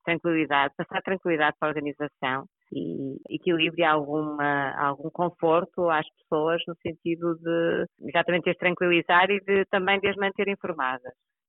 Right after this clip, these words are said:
Assegurar que há aqui um canal, eh, aberto de comunicação para que as pessoas possam, eh, colocar as suas questões e irmos gerindo as situações à medida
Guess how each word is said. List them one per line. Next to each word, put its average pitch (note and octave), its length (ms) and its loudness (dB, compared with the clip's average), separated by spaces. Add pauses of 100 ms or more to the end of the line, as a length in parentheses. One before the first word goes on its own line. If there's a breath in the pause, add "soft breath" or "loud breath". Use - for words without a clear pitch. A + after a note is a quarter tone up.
Assegurar E3+ 360 0
que - 80 -4
há E3+ 40 2
aqui F3+ 200 -4
um F3 100 -4
canal, E3+ 600 2 (200)
eh, D#3+ 680 -4
aberto D#3 260 0
de - 60 -20
comunicação E3+ 640 -4
para F#3 140 -6
que - 80 -6
as D#3+ 80 -12
pessoas E3+ 260 -4 (100)
possam, E3+ 540 -2 (640)
eh, D#3 320 0
colocar D3+ 340 0
as D3 100 -12
suas E3 180 -4
questões B3+ 580 0
e D3+ 540 -2
irmos F#3 320 2
gerindo F#3+ 560 2
as F3+ 280 2 (160)
situações E3 440 -4
à E3+ 80 0
medida E3+ 280 -2